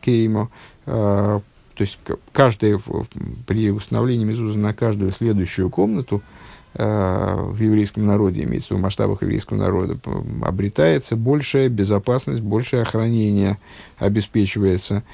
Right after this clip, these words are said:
э, для всего еврейского народа в целом, для всего тела еврейского народа. Фун кол Исроэл, фун и фун едерит, и каждого еврея, аношим, ношим, ветав, бехол, моким, шигу.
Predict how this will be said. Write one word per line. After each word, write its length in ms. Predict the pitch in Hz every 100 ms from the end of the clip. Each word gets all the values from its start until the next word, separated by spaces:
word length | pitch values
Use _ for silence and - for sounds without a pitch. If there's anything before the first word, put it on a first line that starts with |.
| - -
э, 180 | 85 87
для 300 | 92 101 156
всего 280 | - 127 135
еврейского 380 | 127 135 - 123
народа 320 | 107 131 135
в 80 | -
целом, 400 | 135 107 98 107
для 160 | 127
всего 400 | 123 - 113 123
тела 400 | 120 - 120 113
еврейского 460 | 104 110 110 - 117
народа. 440 | 113 104 92 110 - - - -
Фун 320 | - 117 107
кол 260 | 104 135 131
Исроэл, 380 | - 123 107 101
фун 320 | - 131 110
и 40 |
фун 220 | 95 120
едерит, 560 | 113 123 156 156 165 160 -
и 440 | 120 113 104 101 - - -
каждого 420 | 110 107 123 139
еврея, 560 | 143 147 156 165 160 113
аношим, 460 | 123 139 - 127
ношим, 360 | 123 135 131 117
ветав, 360 | 104 - 135
бехол, 320 | 123 101 127 123
моким, 320 | 123 123 127
шигу. 400 | - 120 104